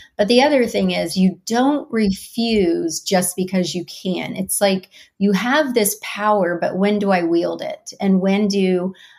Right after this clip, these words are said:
I say, "Okay, I, I trust my provider. I trust my nurse.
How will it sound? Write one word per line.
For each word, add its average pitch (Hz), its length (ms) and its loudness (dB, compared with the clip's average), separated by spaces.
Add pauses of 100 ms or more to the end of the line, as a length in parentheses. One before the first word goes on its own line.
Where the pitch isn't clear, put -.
(220)
I 185 240 2
say, 175 680 0
"Okay, 175 540 -4 (100)
I, 185 300 0 (320)
I 175 120 0 (100)
trust - 500 0
my 226 160 0
provider. 180 880 -4 (300)
I 185 140 2
trust 185 440 -2
my 233 160 0
nurse. 190 720 -4